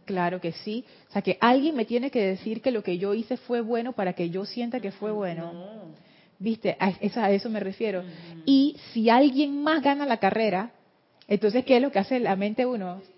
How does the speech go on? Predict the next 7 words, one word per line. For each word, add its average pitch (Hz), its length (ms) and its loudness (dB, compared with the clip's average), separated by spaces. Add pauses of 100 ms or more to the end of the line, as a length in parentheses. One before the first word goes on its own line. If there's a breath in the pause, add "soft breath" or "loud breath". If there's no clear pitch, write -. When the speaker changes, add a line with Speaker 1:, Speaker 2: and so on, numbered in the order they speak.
(140)
Speaker 1:
Tristeza. 214 560 4
Ajá, 180 320 2
dice 208 120 -2
que, 208 160 2
"Ay, 190 460 6
perdí". 190 720 0 (1000 soft breath)
Pero 226 180 -2